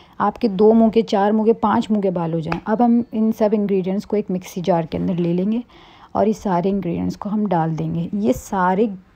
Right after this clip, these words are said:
ingredients की goodness, goodness हमें चाहिए। अब हम इसको grind कर लेंगे। इस तरह से keratin कराने से बालों को आधे सीधे, दो मुंह के और पता नहीं टेढ़े मेढ़े हो जाते हैं, बहुत लोगों के ख़राब हो जाते हैं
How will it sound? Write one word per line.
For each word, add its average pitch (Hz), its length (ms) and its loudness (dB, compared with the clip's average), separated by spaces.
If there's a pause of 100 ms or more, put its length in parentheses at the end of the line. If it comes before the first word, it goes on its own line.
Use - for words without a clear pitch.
(120)
ingredients 208 760 0
की 226 340 -2
goodness, 202 560 -2 (720)
goodness 208 400 -2
हमें 240 180 2
चाहिए। 226 360 0
अब 214 140 0
हम 208 120 0
इसको 190 260 -8
grind 185 320 -2
कर 214 80 -2
लेंगे। 220 200 -2
इस 233 140 -6
तरह 226 160 0
से 226 120 -10
keratin 208 480 0
कराने 202 400 -4
से 202 240 -6
बालों 185 360 -4
को 196 120 -4
आधे 185 400 -4
सीधे, 196 640 -4
दो 180 220 -4
मुंह 202 320 -4
के 185 180 -2
और 185 180 -2
पता 185 220 -10
नहीं 175 140 -8
टेढ़े 180 280 -6
मेढ़े 190 200 -4
हो 190 80 -2
जाते 180 300 -8
हैं, 180 100 -4
बहुत 175 260 -6
लोगों 175 180 -6
के 185 120 -10
ख़राब 170 380 -4
हो 175 100 -8
जाते 175 320 -8
हैं 180 120 -8